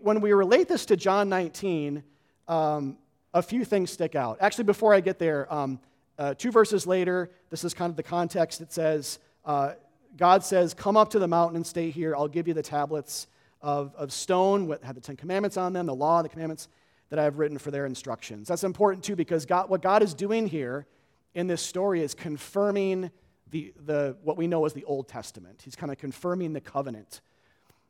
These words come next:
with them on this stone pavement, so to speak. And then right after that, there's this mountain ascension and the giving of, of the law, all right? So as we relate this to John nineteen, then,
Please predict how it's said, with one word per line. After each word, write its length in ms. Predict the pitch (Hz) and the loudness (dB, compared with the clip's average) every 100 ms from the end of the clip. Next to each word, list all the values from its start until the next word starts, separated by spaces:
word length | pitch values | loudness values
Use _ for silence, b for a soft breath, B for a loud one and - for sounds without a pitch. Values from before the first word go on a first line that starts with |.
| - | -16
with 320 | 131 143 - | -6 -6 -6
them 240 | 107 95 95 | -18 -16 -2
on 300 | 175 196 214 | 4 4 4
this 180 | 196 185 | 2 0
stone 540 | - - 180 175 165 | -6 0 2 2 -2
pavement, 640 | - 147 127 117 92 - _ _ | -6 -8 -8 -12 -18 -20 _ _
so 180 | - 143 | -10 -8
to 80 | 120 | -8
speak. 420 | - 117 104 - | -12 -16 -20 -14
And 100 | 131 | -8
then 240 | 139 135 131 | -6 -8 -6
right 160 | 151 156 | -2 0
after 300 | 151 - 139 | 0 -2 -4
that, 260 | 131 127 | -4 -6
there's 180 | 127 120 | -10 -12
this 160 | 123 139 | -14 -10
mountain 320 | 139 135 127 | -8 -8 -10
ascension 540 | - 123 110 110 107 98 _ _ - | -12 -12 -12 -14 -16 -18 _ _ -20
and 300 | 117 107 107 | -18 -16 -18
the 80 | 120 | -20
giving 360 | 110 107 104 104 | -16 -16 -16 -18
of, 300 | 107 98 95 _ | -18 -18 -20 _
of 200 | 104 98 | -20 -20
the 60 | 95 | -18
law, 300 | 101 95 90 _ _ | -12 -12 -12 _ _
all 60 | 127 | -6
right? 220 | 131 143 _ _ _ _ _ _ _ _ _ | -6 -6 _ _ _ _ _ _ _ _ _
So 400 | - 196 190 175 b b b b b | -2 4 6 4 b b b b b
as 300 | 190 247 285 | 4 6 6
we 60 | 302 | 4
relate 380 | 294 240 247 247 | 4 8 8 8
this 180 | 247 | 4
to 120 | - 233 | 4 -2
John 380 | 190 196 214 | 2 4 4
nineteen, 640 | 202 190 190 180 196 190 165 | 2 0 0 -6 -4 -2 -2
then, 440 | 123 117 135 185 | -4 -8 -10 -10